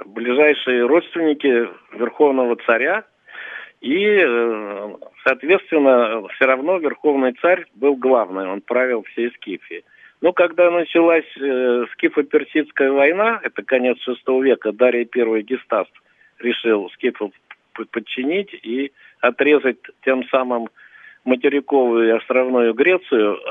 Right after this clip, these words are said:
от, э, снабжения Северного Причерноморья, где было много городов греческих колоний. И с помощью скифов эти города-колонии снабжали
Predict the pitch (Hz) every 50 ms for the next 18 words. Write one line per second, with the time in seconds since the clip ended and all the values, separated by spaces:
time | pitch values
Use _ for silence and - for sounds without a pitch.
0 | 104 127 147 147 - - - - - 120 123 123 120 107 - - 139 151 143 139
1 | 127 139 143 135 127 123 117 113 107 - - 147 139 123 117 123 120 117 107 -
2 | 123 113 - 135 135 143 147 147 147 139 120 101 95 95 92 90 104 107 113 107
3 | 107 117 117 113 117 123 127 123 117 107 104 101 - 117 120 139 147 147 139 113
4 | - - _ - - - _ _ - 113 110 113 110 95 - - - - 98 87
5 | - _ - 113 113 110 107 98 92 87 80 - _ _ - - - _ _ _
6 | _ 101 110 117 117 110 110 107 98 104 101 92 - - - _ - 139 135 127
7 | 123 110 - 120 117 110 - - 170 165 - 131 107 - - 117 120 - 120 110
8 | - 131 117 120 131 120 120 123 110 - 127 123 131 147 160 165 156 147 123 -
9 | _ 120 123 117 117 113 131 139 143 147 127